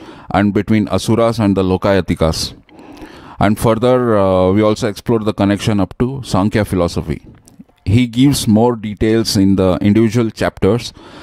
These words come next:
uh, which we may look up later. So there is a philosophical concept called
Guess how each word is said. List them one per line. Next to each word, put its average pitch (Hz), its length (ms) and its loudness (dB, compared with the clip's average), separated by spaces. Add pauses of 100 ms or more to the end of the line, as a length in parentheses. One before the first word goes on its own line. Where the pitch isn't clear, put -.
(340)
uh, 87 420 2
which - 580 -2
we 104 120 4
may 107 160 4
look 92 180 2
up 104 160 -4
later. 82 320 -2 (4000)
So 143 240 6
there 131 180 4
is 131 120 2
a 127 220 2
philosophical 123 760 -2
concept 98 640 -4
called 104 260 0